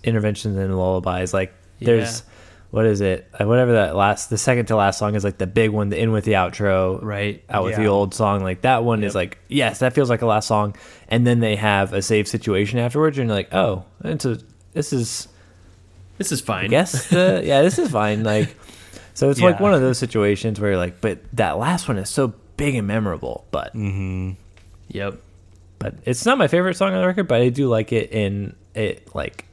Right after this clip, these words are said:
Speaker 1: closes the record really well. I like how big and dynamic it is.
Speaker 3: Yeah, they just do so many interesting, weird little things with this song.
Speaker 2: Yeah, and there's some really good, um, like, this features a lot of his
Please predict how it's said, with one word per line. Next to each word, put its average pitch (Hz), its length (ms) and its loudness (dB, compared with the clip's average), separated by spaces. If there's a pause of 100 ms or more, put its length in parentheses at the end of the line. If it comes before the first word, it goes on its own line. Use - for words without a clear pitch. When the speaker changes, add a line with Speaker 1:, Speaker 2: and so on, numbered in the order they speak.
(180)
Speaker 1:
closes 101 400 0
the 78 120 -8
record 71 280 -6
really 50 220 -8
well. - 280 -8 (360)
I - 120 -8
like 101 140 -6
how 98 200 -8 (280)
big 95 160 -2
and 90 80 -8
dynamic 92 400 -10
it 117 60 -6
is. - 220 -10 (560)
Speaker 3:
Yeah, 113 240 -2
they 120 160 -4
just 170 200 -6
do 156 140 -4
so 127 240 -6
many 110 420 -4
interesting, 101 800 -6
weird 95 280 -4
little 95 260 -6
things 90 420 -12 (120)
with 90 180 -10
this 92 160 -10
song. 90 460 -14 (100)
Speaker 2:
Yeah, 101 240 -6 (320)
and 135 100 0
there's 170 160 0
some 165 180 -2
really 190 200 -2
good, 127 600 -2
um, 92 540 -6 (220)
like, 110 100 -2
this 143 160 -2
features 117 400 -4
a 104 60 -4
lot 92 180 -4
of 98 140 -2
his 92 480 -10